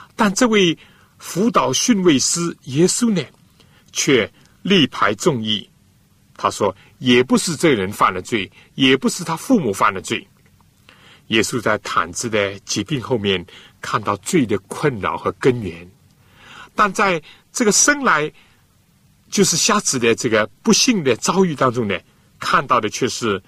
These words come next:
是要在他身上显出上帝的作为来，并且宣称：“我在世上的时候是世上的光。”在耶稣同情瞎子的基础上，更加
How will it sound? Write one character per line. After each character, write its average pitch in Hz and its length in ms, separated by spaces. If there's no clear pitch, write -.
是 - 240
要 101 80
在 107 120
他 113 120
身 190 280
上 156 300
显 113 300
出 - 140
上 139 320
帝 104 120
的 120 120
作 - 180
为 95 160
来， - 260
并 117 120
且 98 120
宣 101 260
称 95 300
：“我 110 140
在 101 120
世 - 240
上 156 160
的 110 80
时 - 140
候 95 220
是 - 180
世 - 200
上 101 180
的 90 160
光。” 90 340
在 95 140
耶 98 180
稣 117 260
同 123 260
情 113 240
瞎 - 260
子 - 180
的 95 100
基 135 240
础 92 160
上， 85 260
更 131 160
加 123 140